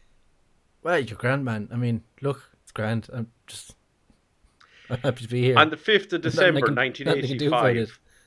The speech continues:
Speaker 2: anti-aircraft missiles fired by the Swiss Army landed in Liechtenstein amid a winter storm, causing a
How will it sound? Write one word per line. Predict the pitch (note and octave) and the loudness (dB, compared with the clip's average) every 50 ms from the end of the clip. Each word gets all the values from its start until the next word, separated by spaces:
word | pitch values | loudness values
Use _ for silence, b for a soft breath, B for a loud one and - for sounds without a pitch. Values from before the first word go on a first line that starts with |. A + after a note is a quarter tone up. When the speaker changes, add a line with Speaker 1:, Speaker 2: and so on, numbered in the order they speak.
| b b | b b
Speaker 2:
anti-aircraft | B2+ C#3+ D3 D3+ - - D3 - - - A#2+ C3+ B2 A#2 A#2 - - A#2 G#2 F#2+ - - | -2 -2 0 -4 -6 -10 -10 -10 -6 0 2 2 4 2 0 -2 -2 -2 -2 -2 -2 -6
missiles | A#2+ A#2 A2 - - G2 F2 E2 D#2+ | -12 -12 -12 -10 -8 -8 -8 -8 -10
fired | - - A2 G#2 G#2+ G#2 | -6 -4 -2 -2 -2 -2
by | - F#2+ F#2 | -4 -6 -8
the | F2+ | -8
Swiss | - - - C3 B2+ A#2 - | -10 -14 -10 -8 -8 -6 -2
Army | A#2 G2+ G2+ F#2 F2 E2+ | -2 -2 -2 -2 -6 -6
landed | E2+ F#2 G2 F#2+ F2 - _ | -6 -6 -6 -6 -8 -14 _
in | F2+ F#2 F#2 G2 | -16 -16 -14 -12
Liechtenstein | A2 G2+ - - - D#2+ C#2+ - - - D#2 D#2+ D#2 D2 D2 _ _ - | -14 -14 -14 -18 -20 -18 -20 -18 -12 -10 -8 -8 -8 -10 -14 _ _ -20
amid | E2+ F#2 F#2+ F2+ F2+ | -16 -14 -14 -14 -12
a | E2+ | -14
winter | F#2 G#2 F#2 - - D2+ | -14 -14 -14 -16 -18 -20
storm, | - - - G2 F2+ E2+ D#2+ D2+ C#2+ b b b b b b - | -20 -18 -14 -12 -10 -10 -10 -10 -12 b b b b b b -8
causing | - B2+ G#2 F#2+ G#2 | -6 -4 -4 -4 -8
a | F#2 | -14